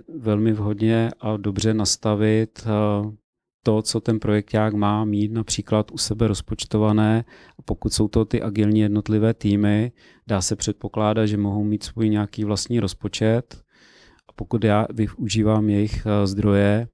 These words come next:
a pokud jsou ty zdroje dedikované například na nějaké dlouhodobé období, naopak bych si měl ohlídat, že se mi to nebude účtovat dvakrát, měl bych si hlídat nějakou efektivitu toho projektu,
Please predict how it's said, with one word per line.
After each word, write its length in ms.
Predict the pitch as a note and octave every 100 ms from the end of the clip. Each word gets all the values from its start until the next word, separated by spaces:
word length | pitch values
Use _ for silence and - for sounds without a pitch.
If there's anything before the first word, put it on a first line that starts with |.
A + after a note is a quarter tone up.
| _ _
a 60 | -
pokud 320 | - G2+ A2
jsou 140 | - G2+
ty 120 | A2
zdroje 260 | G#2 G#2+
dedikované 680 | G#2+ G#2 G2+ G#2+ G#2 G#2+ G#2+
například 440 | G#2 G2 - - A2
na 120 | A2+
nějaké 320 | A2 A2 G#2+
dlouhodobé 480 | G#2 G#2 A2 A2 A2
období, 560 | F2 G#2+ G2+ G#2+ A2 - - _
naopak 300 | G#2 G2 A2
bych 180 | G2+ G#2+
si 120 | -
měl 180 | A2 G#2+ G#2
ohlídat, 420 | F#2+ G#2 G#2 G2+
že 100 | G#2
se 140 | -
mi 120 | G#2
to 160 | G#2 G#2+
nebude 300 | G#2 G2+ G#2+
účtovat 440 | F#2 - - G#2+
dvakrát, 580 | G2+ G2+ - G2+ G2+ G#2 - - - -
měl 140 | - G2+
bych 160 | G2+
si 160 | - A2
hlídat 260 | G2 G#2 G#2
nějakou 380 | G2+ F#2+ G#2+
efektivitu 640 | F#2+ - G2 - G2+ G#2 G#2+
toho 240 | G2+ A2+
projektu, 760 | - G2+ G2+ - - G#2 A2